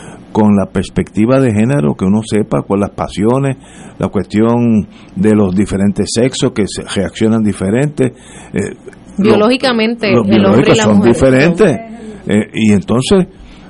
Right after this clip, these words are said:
Speaker 1: si no se educa, esa persona choca con la mujer o la mujer choca con el hombre cuando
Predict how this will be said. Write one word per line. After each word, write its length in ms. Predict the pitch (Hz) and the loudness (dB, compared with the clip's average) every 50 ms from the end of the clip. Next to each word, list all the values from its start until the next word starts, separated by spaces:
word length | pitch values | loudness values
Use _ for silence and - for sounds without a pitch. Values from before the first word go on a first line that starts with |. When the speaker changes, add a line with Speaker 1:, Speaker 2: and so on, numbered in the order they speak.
| - | -20
Speaker 1:
si 300 | - - - - 123 107 | -20 -12 -4 -2 0 2
no 140 | 104 127 147 | 2 2 2
se 140 | 165 - - | 2 2 2
educa, 440 | 165 175 202 220 - - 170 151 120 - | 4 4 4 4 4 2 0 -2 0 -2
esa 260 | - 107 - 156 127 | -4 -2 0 -2 -2
persona 440 | - - 143 - - 160 180 180 151 - - - - - - - - - - | 0 -2 -2 0 0 0 2 0 0 -2 -6 -18 -20 -20 -20 -20 -20 -20 -8
choca 600 | - - 185 190 202 202 - - 147 151 165 190 - - - - - - - - - - - - | 0 2 4 4 4 2 0 0 0 0 0 -2 -6 -12 -20 -20 -20 -20 -20 -20 -20 -20 -12 -4
con 160 | - 104 104 | 0 2 2
la 100 | 107 104 | 4 2
mujer 580 | 98 98 92 87 104 143 156 143 135 131 - - - | 2 2 0 2 2 2 2 2 0 0 -4 -8 -8
o 100 | - 107 | -4 -2
la 120 | 98 92 92 | -2 -2 -2
mujer 280 | 85 87 95 107 110 | 0 0 0 0 -2
choca 280 | - - 120 - 147 135 | 0 -4 -2 0 -2 -2
con 200 | 123 127 131 131 | -2 -2 0 0
el 80 | 147 175 | 2 4
hombre 240 | 190 185 160 131 | 4 4 2 2
cuando 340 | - 110 110 104 107 101 92 | 0 0 0 0 0 -2 -4